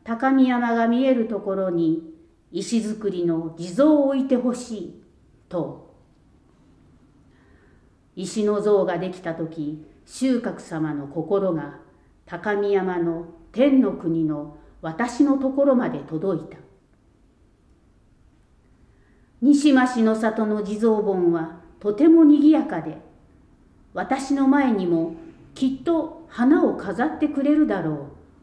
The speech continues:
高見山の向こうの伊勢の国にある父と母のお墓にも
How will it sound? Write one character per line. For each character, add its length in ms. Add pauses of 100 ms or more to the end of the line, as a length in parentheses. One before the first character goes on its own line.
(1400)
高 280
見 160
山 260
の 160
向 160
こ 260
う 60
の 320 (340)
伊 120
勢 200
の 140
国 320
に 180
あ 120
る 100 (800)
父 360
と 340 (100)
母 300
の 200
お 40
墓 300
に 180
も 360